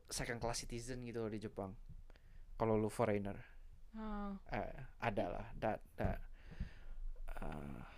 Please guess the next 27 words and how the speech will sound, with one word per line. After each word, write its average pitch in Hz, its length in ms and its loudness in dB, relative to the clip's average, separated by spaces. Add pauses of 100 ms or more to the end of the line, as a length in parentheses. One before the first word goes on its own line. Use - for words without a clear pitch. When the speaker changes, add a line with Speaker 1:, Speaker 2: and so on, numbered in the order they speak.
(140)
Speaker 1:
that - 220 4
feeling 117 460 8
gitu 107 240 2
loh. - 180 -2 (360)
Apalagi 117 380 8
kalau 110 240 8
ke 110 160 0
daerah-daerah 107 480 6
yang 107 160 4
masih 107 200 0
cukup 104 220 2
konservatif 101 680 -2
gitu 101 160 -4
kan. 92 200 -8 (420)
Speaker 2:
Hmm. 220 260 -2 (160)
Speaker 1:
Iya. - 220 -10 (1800)
Speaker 2:
I 214 100 0
mean, 220 400 0 (1600)
hmm, 190 680 -2 (420)
would 262 140 -2
you 392 100 0
say 349 260 0
kayak 214 440 2 (480)
Japan 208 320 -4
is 196 180 -4
racist? - 460 -8 (1120)
Speaker 1:
Yeah. 160 160 -2